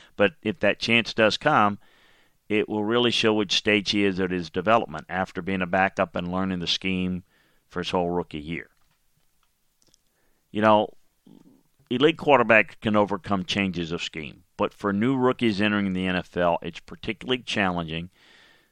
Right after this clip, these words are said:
Therefore, even if a complete scheme change is not undertaken, it's necessary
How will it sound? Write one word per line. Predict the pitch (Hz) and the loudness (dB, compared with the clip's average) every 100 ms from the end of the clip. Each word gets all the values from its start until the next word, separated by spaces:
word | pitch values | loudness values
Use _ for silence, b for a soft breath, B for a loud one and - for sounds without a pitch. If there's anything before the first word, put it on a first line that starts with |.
| b | b
Therefore, | - 110 120 123 107 98 92 87 - _ _ _ _ _ _ _ _ _ _ _ _ - | -2 4 4 4 0 0 0 -2 -6 _ _ _ _ _ _ _ _ _ _ _ _ -2
even | 139 135 135 127 | 0 4 4 2
if | - 113 | -4 0
a | 113 104 | 0 0
complete | - 95 - 123 - | -4 -10 -2 -2 0
scheme | - 113 113 101 | -2 0 -2 0
change | 110 104 95 | 0 0 0
is | 95 85 | -4 -2
not | 95 95 | 0 2
undertaken, | 92 87 87 92 92 - 85 | 0 -2 -4 -2 -2 -4 -8
it's | 80 - | -8 -8
necessary | 98 107 117 120 110 - 92 71 50 | -4 0 0 0 -2 0 -2 -2 -8